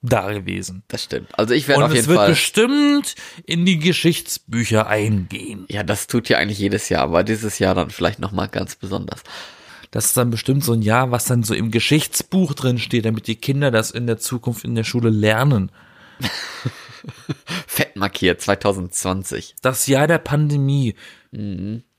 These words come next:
Speaker 1: Ja, ich meine, wir haben ja auch über die Pest gere-, äh, gelernt und geredet in der Schule, ne?
Speaker 2: Das stimmt.
Speaker 1: Und, und der, und der rote Tod und der schwarze Tod und,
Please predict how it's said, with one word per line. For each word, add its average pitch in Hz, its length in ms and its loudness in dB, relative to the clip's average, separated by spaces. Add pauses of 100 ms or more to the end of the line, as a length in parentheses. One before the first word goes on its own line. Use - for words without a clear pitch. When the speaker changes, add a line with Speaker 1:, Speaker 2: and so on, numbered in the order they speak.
(140)
Speaker 1:
Ja, 160 160 2
ich 147 140 0
meine, 156 220 4
wir 147 100 6
haben 147 140 2
ja 151 60 6
auch 117 200 4
über 139 220 0
die 135 120 -6
Pest - 380 -4
gere-, 117 440 2
äh, 113 120 -2
gelernt 110 440 2
und 110 160 -6
geredet 110 420 0
in 110 80 -2
der 107 120 0
Schule, 107 300 -2
ne? 147 240 0 (480)
Speaker 2:
Das 98 140 -4
stimmt. - 300 -10 (720)
Speaker 1:
Und, 127 280 0
und 120 200 -2
der, 113 260 2
und 110 100 -2
der 110 120 0
rote 123 460 0
Tod 139 420 0
und 110 140 -4
der 110 100 -2
schwarze 143 580 0
Tod 110 360 -2
und, 107 240 -6